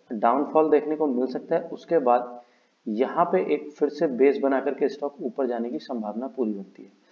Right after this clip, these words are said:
तो मैं prepare करूँगा आप इसमें entry लेंगे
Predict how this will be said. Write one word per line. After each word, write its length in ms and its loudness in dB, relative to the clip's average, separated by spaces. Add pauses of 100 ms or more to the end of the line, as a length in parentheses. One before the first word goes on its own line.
(440)
तो 100 4
मैं 280 4
prepare 380 4
करूँगा 600 2 (640)
आप 200 8
इसमें 260 0
entry 280 2
लेंगे 380 0